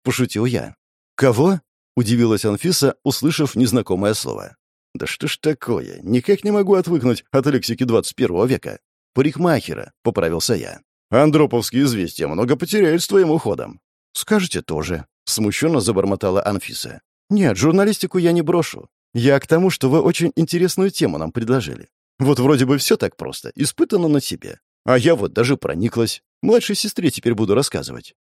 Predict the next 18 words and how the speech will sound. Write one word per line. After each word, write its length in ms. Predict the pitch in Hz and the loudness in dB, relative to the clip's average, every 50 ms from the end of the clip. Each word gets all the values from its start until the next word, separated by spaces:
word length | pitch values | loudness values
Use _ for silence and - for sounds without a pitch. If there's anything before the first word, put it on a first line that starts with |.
| _ _ _ - | _ _ _ -8
«Это 160 | - 78 - | -8 -8 -6
хорошо», 580 | - - 73 76 76 - - - 58 58 - - _ _ _ - | -8 -8 -8 -8 -8 -10 -10 -12 -12 -14 -16 -18 _ _ _ -10
кивнул 340 | - 98 71 58 58 57 | -8 -8 -8 -8 -8 -12
я. 220 | 62 - - - - _ _ _ _ _ _ | -12 -14 -16 -18 -20 _ _ _ _ _ _
«Только 300 | - 165 180 - 196 196 | 0 2 2 4 2 2
своё 300 | - 185 185 208 214 208 | 2 2 2 2 2 2
мнение 320 | 208 202 131 98 85 82 | 2 2 2 2 0 -2
ей 120 | 73 78 82 | -4 -4 -2
не 120 | 87 101 | 0 0
навязывай. 580 | 113 131 143 180 180 - 71 52 50 50 - _ _ _ _ _ _ | 2 2 2 2 0 0 -2 -6 -12 -14 -16 _ _ _ _ _ _
Пусть 260 | - 208 226 180 - | -2 0 0 0 0
вырастет 480 | 165 175 190 190 185 - - 156 147 - | 2 4 4 4 4 2 2 0 0 0
и 60 | 143 | 0
сама 300 | - - 143 170 185 175 | 2 2 2 2 2 2
выберет, 380 | 113 110 87 - 71 76 - | 2 2 0 -2 -4 -6 -4
кем 180 | - - 139 104 | 0 0 0 2
ей 140 | 80 80 85 | 2 0 2
работать». 500 | 101 127 113 85 - - - - - | 2 2 0 -2 -6 -8 -16 -20 -20